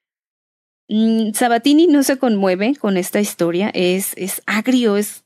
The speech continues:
es cringe con, con G mayúscula, y, em,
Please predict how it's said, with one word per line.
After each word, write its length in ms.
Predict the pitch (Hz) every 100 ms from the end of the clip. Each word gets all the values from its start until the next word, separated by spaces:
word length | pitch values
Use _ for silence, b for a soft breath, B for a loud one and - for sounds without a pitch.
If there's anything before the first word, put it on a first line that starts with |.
| -
es 220 | 196 -
cringe 540 | _ 233 294 311 - - _ _
con, 540 | 180 170 165 - 196 -
con 880 | 190 185 180 175 170 175 180 - 190 -
G 100 | 226
mayúscula, 680 | 240 220 220 - 233 269 349 _ _ _ _ _ _ _
y, 380 | - 262 294 311
em, 580 | 226 226 214 214 220 214